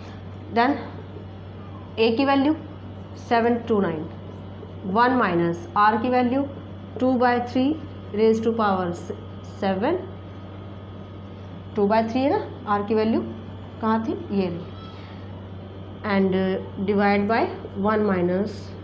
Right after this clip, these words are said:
two by three। इसको solve करेंगे, seven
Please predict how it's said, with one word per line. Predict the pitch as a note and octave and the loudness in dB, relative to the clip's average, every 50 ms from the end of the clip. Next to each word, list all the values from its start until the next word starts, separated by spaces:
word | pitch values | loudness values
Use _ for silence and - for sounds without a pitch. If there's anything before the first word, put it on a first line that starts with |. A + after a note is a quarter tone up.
| - - - - - - - - - | -12 -12 -12 -12 -12 -12 -12 -4 0
two | A3+ F#3+ - | 0 0 0
by | - - - - - | 0 -4 -8 -10 -12
three। | - - - - - - - - - - - - - | -10 -10 -10 -10 -12 -12 -12 -12 -12 -12 -12 -6 -4
इसको | G#3+ G#3+ A3 B3+ G#3+ | -2 0 2 2 4
solve | B3 A#3+ A#3+ B3+ B3 | 6 6 6 6 6
करेंगे, | C#4 C4 C4+ C#4 C#4+ D4+ D#4+ - - - - - - - - - - - - - - - - - - - - - - - - - - - - - | 6 6 6 6 6 4 2 -2 -6 -12 -12 -12 -12 -12 -12 -12 -12 -12 -12 -12 -12 -12 -12 -12 -12 -12 -12 -12 -12 -12 -12 -12 -12 -14 -12 -2
seven | - A#3 A3+ A3 A#3 B3 B3 | 2 2 4 4 4 4 2